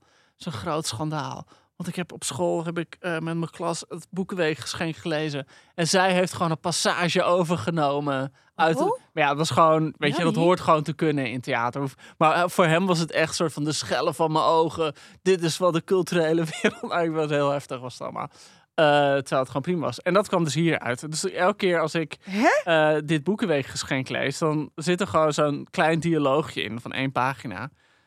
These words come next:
Speaker 1: Eh, en dan voel ik me weer helemaal, eh, de kleine Joost Vries, eh, eh, van zestien, zeventien,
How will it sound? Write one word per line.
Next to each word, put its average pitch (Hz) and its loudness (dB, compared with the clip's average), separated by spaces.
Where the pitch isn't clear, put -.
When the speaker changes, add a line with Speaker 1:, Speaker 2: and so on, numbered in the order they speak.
Speaker 1:
Eh, 139 -8
en 131 -6
dan 143 -4
voel 165 -4
ik 147 -4
me 156 -2
weer 156 0
helemaal, 160 0
eh, 160 0
de 156 -8
kleine 165 -2
Joost 160 0
Vries, - -6
eh, 139 -4
eh, 147 -6
van 147 -6
zestien, 156 -2
zeventien, 147 -4